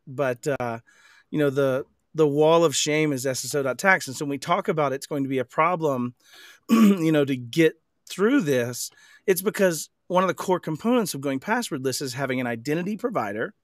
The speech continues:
that can be extended into your SaaS applications, that can be extended in, that says, "Once I know this is Jimmy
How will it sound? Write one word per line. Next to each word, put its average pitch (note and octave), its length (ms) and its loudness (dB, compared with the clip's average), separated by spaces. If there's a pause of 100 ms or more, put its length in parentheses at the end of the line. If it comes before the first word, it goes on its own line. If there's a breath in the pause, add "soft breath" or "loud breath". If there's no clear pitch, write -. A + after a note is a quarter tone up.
(420 soft breath)
that F3 100 2
can D#3+ 160 0
be D3+ 80 2
extended F#3 560 0
into D#3+ 240 2
your C#3+ 140 2
SaaS B2 420 0
applications, G#2+ 800 -6
that A#2+ 100 -10
can - 140 -12
be C3+ 80 -2
extended F3 580 0
in, A#2+ 320 -2 (320 loud breath)
that D3 140 0
says, C#3+ 280 4 (240 soft breath)
"Once G#3 300 4
I B3+ 140 6
know F3 180 6
this D#3+ 240 2
is C3+ 120 -4
Jimmy A#2+ 560 4